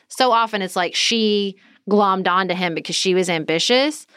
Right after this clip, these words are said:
But he has to love her because she made his life so difficult. I mean, they pretty much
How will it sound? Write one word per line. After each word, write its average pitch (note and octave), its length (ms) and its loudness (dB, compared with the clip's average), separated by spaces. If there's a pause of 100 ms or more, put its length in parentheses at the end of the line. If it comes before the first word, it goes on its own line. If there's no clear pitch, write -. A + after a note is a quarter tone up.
(460)
But G3+ 220 0
he F4 240 2
has F4 240 -4
to D4 100 -2
love A3 160 0
her A#3 220 0
because F3 360 0
she - 220 2
made D#4 180 2
his B3 200 -2
life F#3+ 200 -2
so - 240 -2
difficult. G3+ 540 -2
I A3 60 2
mean, A#3 120 4
they B3+ 120 0
pretty F#4+ 240 0
much C#4 280 0